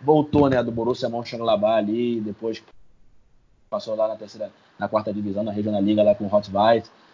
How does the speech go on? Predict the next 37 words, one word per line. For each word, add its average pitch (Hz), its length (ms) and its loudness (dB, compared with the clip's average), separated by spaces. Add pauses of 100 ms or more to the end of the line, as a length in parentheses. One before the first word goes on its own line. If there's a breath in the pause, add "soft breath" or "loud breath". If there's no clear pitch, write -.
(160 soft breath)
mas 104 680 -2
desde 139 240 0
que, 160 100 4 (100)
quando 156 240 2
voltou, 147 440 0
é, 98 280 -2
é, 107 560 2
não 156 180 0
só 214 140 2
por 208 200 0
isso, 165 280 2
ele 127 100 0
realmente 160 400 -2
é 165 60 0
um 156 120 -4
jogador 143 360 0
que 143 80 -6
dentro 143 160 -6
de 143 100 -8
campo 135 300 -10
faz 131 180 2
a 143 60 -4
diferença, 123 560 -12
ele 120 100 -6
é 120 60 -4
diferenciado, 123 840 -2 (680 soft breath)
mas 117 300 0
não 139 140 0
tava 156 180 4
vivendo 151 220 0
uma 156 160 -2
grande 151 240 -2
fase, 127 540 0
e 120 40 0
o 139 100 2
Dortmund, 156 540 2
quando 143 340 -6